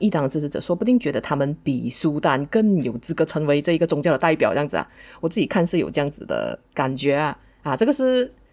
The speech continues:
哎，这个是 fair comment 啊，<laughs> 我不是在煽动。<laughs> 嗯。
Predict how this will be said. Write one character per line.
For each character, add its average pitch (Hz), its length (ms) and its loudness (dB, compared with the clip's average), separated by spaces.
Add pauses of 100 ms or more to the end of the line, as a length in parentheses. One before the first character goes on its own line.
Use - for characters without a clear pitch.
(220)
哎， 127 140 0
这 175 100 -4
个 202 80 2
是 208 180 2
fair 202 280 2
comment 143 440 0
啊， 123 180 -2
<laughs> - 140 -2
我 170 80 4
不 135 120 -2
是 143 80 -10
在 151 120 4
煽 117 300 0
动。 127 180 0 (840)
<laughs> - 1040 -8
嗯。 147 280 0